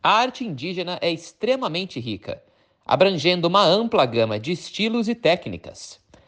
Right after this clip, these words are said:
cada uma delas profundamente enraizadas no país, cultura e comunidade dos povos das Primeiras Nações. Maria Watson Turgett é mulher de Koori e mulher de Freshwater, do povo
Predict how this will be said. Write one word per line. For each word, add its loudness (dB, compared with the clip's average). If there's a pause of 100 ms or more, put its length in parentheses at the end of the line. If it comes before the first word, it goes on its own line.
(140)
cada 4
uma 2
delas 4 (240)
profundamente 2
enraizadas 4
no 0
país, 0 (340)
cultura 4 (320)
e 0
comunidade 4
dos -2
povos 4
das 0
Primeiras -2
Nações. -6 (540)
Maria 4
Watson 2
Turgett 0 (400)
é 4
mulher 2
de -8
Koori 2 (420)
e 0
mulher 4
de -6
Freshwater, 2 (200)
do 0
povo 2